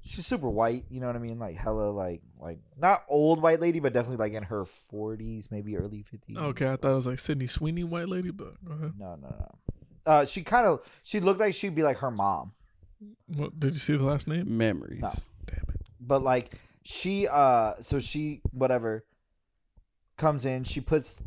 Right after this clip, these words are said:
Speaker 1: you know, two, two pairs of shoes down. I was like, "Oh, like, I'm not buying, but, like, if you wanted to trade 'em, I'd be down to trade it, whatever." And she's like, "All right, cool." And I was like, "All right, I'll check 'em out. Why don't you guys go look around and shit?" It was her and her friend.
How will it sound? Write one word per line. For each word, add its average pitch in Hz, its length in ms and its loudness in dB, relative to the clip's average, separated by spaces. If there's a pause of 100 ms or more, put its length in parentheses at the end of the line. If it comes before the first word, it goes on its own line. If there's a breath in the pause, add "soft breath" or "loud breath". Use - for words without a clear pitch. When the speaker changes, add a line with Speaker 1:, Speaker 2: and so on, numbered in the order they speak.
Speaker 1:
you 123 140 -6
know, 117 80 -2
two, 131 280 -2 (200)
two 135 120 -6
pairs 120 180 0
of - 40 -10
shoes 120 160 -4
down. 113 160 -2
I 117 60 -2
was 110 120 -4
like, 113 160 0
"Oh, 139 180 8
like, 120 140 4
I'm 127 100 -4
not 117 200 0
buying, 117 440 2
but, 101 180 -4
like, 98 160 -6
if 104 100 -12
you 110 60 -12
wanted 98 220 -8
to - 60 -18
trade 139 180 -2
'em, 113 120 -8
I'd 101 100 -6
be 98 80 -8
down 90 180 -8
to 85 60 -14
trade 95 240 -8
it, 80 80 -10
whatever." 87 340 -8 (340 soft breath)
And 113 120 -6
she's 101 80 -8
like, 123 100 -2
"All 127 80 -2
right, 127 140 -2
cool." 131 160 -6
And 110 80 -4
I 110 40 -2
was 107 80 -4
like, 113 140 -2
"All 107 60 0
right, 98 60 -4
I'll 117 100 0
check 127 180 -4
'em 117 120 -6
out. 107 120 -2
Why 104 80 -2
don't 104 120 -6
you 110 80 -10
guys 101 200 -4
go 101 100 -8
look 95 200 -8
around 95 200 -8
and 92 100 -12
shit?" 90 160 -12
It 82 80 -12
was 90 120 -12
her 104 140 -6
and 98 80 -6
her 95 80 -6
friend. 92 280 -8